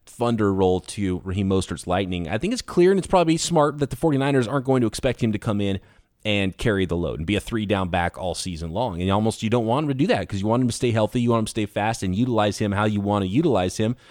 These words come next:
And now you have a guy like Trey Sermon who can come in,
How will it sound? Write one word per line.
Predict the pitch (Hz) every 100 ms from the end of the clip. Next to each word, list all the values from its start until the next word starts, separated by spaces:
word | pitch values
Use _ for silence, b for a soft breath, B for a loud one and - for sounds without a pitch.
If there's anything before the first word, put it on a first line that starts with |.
| B -
And | 117
now | 131
you | 127
have | 131 254
a | 175
guy | 110
like | 85 80
Trey | - 92
Sermon | - 95 95 95
who | 107
can | - 143 202
come | - 107
in, | 92